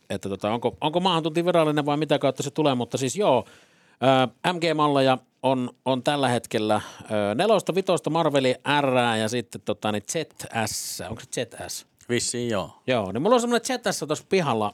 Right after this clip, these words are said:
Speaker 1: itse asiassa tällä hetkellä ajossa, ö, ollut jo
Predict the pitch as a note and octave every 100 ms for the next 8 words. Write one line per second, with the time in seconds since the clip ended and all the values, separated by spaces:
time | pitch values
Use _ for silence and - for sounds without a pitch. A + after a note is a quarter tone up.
0 | _ - A2+ A#2+ G2+ B2 G#2+ G2 F#2+ F#2
1 | G2+ C#3+ A#2 - - - _ _ - -
2 | - _ G#2+ A2 A2 A#2 C3+ B2 A2+